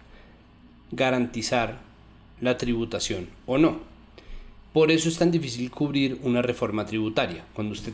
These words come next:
cubre la reforma tributaria, usted se está metiendo primero con una cosa, con un tema que es muy fácil de seguir, una cuerda que es muy fácil de seguir, es muy fácil dejarse distraer por eso, y es el drama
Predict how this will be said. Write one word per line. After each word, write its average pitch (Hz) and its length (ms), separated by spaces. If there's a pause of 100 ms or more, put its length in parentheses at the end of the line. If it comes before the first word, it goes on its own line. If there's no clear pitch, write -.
(100)
cubre 160 280
la 170 120
reforma 117 400
tributaria, 107 640 (100)
usted 120 240
se 120 100
está 113 160
metiendo 131 460
primero 156 440
con 151 160
una 117 220
cosa, 131 260 (520)
con 127 140
un 123 340 (720)
tema 160 240
que 160 100
es 156 60
muy 143 160
fácil 147 480 (520)
de 127 420
seguir, 131 680
una 123 220
cuerda 139 300
que - 80
es 139 40
muy 135 120
fácil 135 300
de 135 100
seguir, 117 320
es 147 60
muy 123 140
fácil 123 280
dejarse 117 400
distraer 110 580
por 123 160
eso, 131 220
y 117 140
es - 260 (640)
el 131 180
drama 131 500